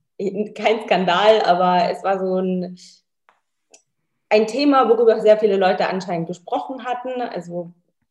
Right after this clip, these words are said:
meine Eltern haben das dann so von außen mitbekommen. Die haben gar nicht so wirklich gewusst, was ich da überhaupt auf diesen Wettkämpfen gemacht habe.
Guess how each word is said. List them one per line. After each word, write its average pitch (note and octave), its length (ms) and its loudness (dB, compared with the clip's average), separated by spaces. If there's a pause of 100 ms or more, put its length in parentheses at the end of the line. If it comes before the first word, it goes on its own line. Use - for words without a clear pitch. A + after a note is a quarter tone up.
(560)
meine F#3 200 0
Eltern A3 280 4
haben A3 100 -2
das G#3+ 140 -4
dann G3 180 -2
so G3 140 -4
von F#3+ 120 -6
außen G#3 320 0
mitbekommen. C4 680 -4
Die G#3 100 -2
haben F#3+ 140 -4
gar F3+ 100 -2
nicht A3+ 220 -2
so G#3 100 -4
wirklich A3 300 -6
gewusst, G#3 320 -4
was G3+ 160 -2
ich G3+ 60 -8
da G3 180 -2
überhaupt G3 360 -4
auf G3 120 -4
diesen F#3 240 -10
Wettkämpfen G3 480 -8
gemacht F3+ 380 -10
habe. B3 180 -4